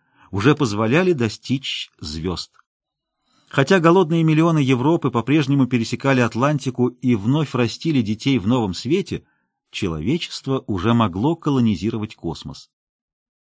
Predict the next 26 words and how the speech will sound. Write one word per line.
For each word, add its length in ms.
Некоторые 520
так 200
и 60
поступили, 600
сотни 400
тысяч 380
людей. 400
Но 160
даже 360
всё 260
человечество 720
целиком, 720
работая 560
как 220
одна 300
команда, 640
не 180
могло 400
строить 640
и 100
запускать 680
по 140
сотне 400
кораблей 460
в 100
день, 360